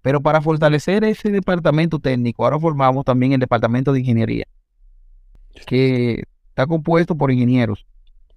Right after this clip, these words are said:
Cuando hay alguna consulta, por ejemplo, un parque hace una ampliación y quiere montar un dispositivo contra incendio, eh, y hay que hacer algunos cálculos, entonces nosotros mandamos el departamento de ingeniería con el departamento técnico y ellos colaboran con los diseñadores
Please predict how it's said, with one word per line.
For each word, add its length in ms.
Cuando 380
hay 80
alguna 280
consulta, 600
por 160
ejemplo, 380
un 80
parque 240
hace 120
una 100
ampliación 560
y 60
quiere 220
montar 380
un 80
dispositivo 920
contra 300
incendio, 540
eh, 320
y 80
hay 100
que 80
hacer 160
algunos 320
cálculos, 640
entonces 320
nosotros 260
mandamos 340
el 40
departamento 520
de 80
ingeniería 440
con 140
el 60
departamento 460
técnico 480
y 100
ellos 220
colaboran 840
con 140
los 120
diseñadores 720